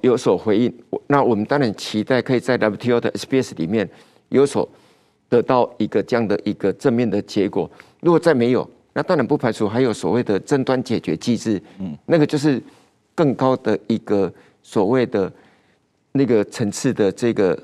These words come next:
Speaker 1: W T O架构里面的处理。那我们现在还是按这个节奏，因为一般国际贸易规范就是从双边、多边的S P S，那最后才会到所谓的争端贸易解决机制的这个部分里面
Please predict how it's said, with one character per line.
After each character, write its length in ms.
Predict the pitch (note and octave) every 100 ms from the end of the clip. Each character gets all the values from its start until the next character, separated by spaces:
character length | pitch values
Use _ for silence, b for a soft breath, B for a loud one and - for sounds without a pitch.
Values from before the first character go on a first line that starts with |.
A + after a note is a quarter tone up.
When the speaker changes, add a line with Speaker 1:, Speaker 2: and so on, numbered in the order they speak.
| -
Speaker 1:
W 140 | G#2+ F#2
T 100 | B2+
O 40 |
架 160 | C3+ B2
构 140 | A#2
里 80 | F#2
面 180 | A2+ G2
的 120 | G2+
处 260 | - G#2
理。 140 | G2+ -
那 100 | D#3
我 60 | D#3
们 80 | A2
现 120 | C3+
在 60 | B2+
还 140 | G#2+
是 280 | A2+ B2+ G#2 B B B B -
按 140 | D3
这 120 | -
个 100 | B2+
节 180 | - G#2+
奏， 140 | G2+ C3
因 80 | E3+
为 60 |
一 60 | F#3+
般 180 | - E3+
国 120 | C#3
际 120 | C3
贸 140 | C#3+ C#3
易 40 |
规 120 | B2+
范 60 | B2
就 80 | A2+
是 140 | A#2
从 220 | - G#2
双 260 | G#2 A#2+ B2
边、 260 | A#2+ A2+ A2+ B B B -
多 140 | C3+
边 180 | C3+ A#2
的 80 | -
S 180 | G#2 -
P 160 | A2
S， 120 | G2+ -
那 120 | A2+
最 200 | A#2 B2
后 100 | B2
才 160 | - A#2
会 160 | G#2+
到 260 | - G#2 G2+ B B B _
所 160 | F#2+
谓 80 | G#2
的 100 | G2+
争 220 | G#2 A#2
端 160 | A2+ A2+
贸 260 | A2+ A#2
易 60 | G#2+
解 160 | - E2+
决 160 | E2+
机 180 | - G#2+
制 220 | - G#2+
的 260 | - D#2 E2+ b b b -
这 100 | A#2+
个 40 |
部 180 | A#2+ G#2
分 140 | A2+
里 80 | D#2
面 220 | F2+ F2